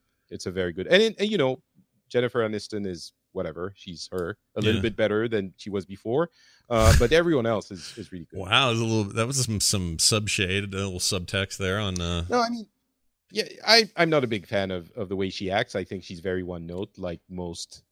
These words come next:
Speaker 1: of those actors from
Speaker 2: <laughs>
Speaker 1: Friends. You know, she's, she was cast to be who she is in real life,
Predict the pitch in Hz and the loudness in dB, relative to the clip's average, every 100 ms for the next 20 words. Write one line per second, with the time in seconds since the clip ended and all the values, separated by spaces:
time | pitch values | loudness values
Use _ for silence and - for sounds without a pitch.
0 | - 101 85 90 85 - 101 90 - 107 | -12 -10 -6 -6 -6 -6 -4 -4 -4 -8
1 | 113 107 90 87 85 _ 113 107 147 147 | -4 -4 -4 -8 -16 _ -2 -2 -4 -6
2 | 147 165 165 120 185 277 - 147 143 113 | -4 -2 -2 -6 -6 -8 -4 0 0 0
3 | 98 - _ - 147 135 131 - - - | -6 -14 _ 2 6 8 6 0 -12 -4
4 | 147 117 123 113 107 - - 117 - 110 | -4 -2 -4 -4 -6 -8 -8 -6 -4 -2
5 | 113 104 104 104 92 113 240 | 0 -2 -4 -2 0 0 0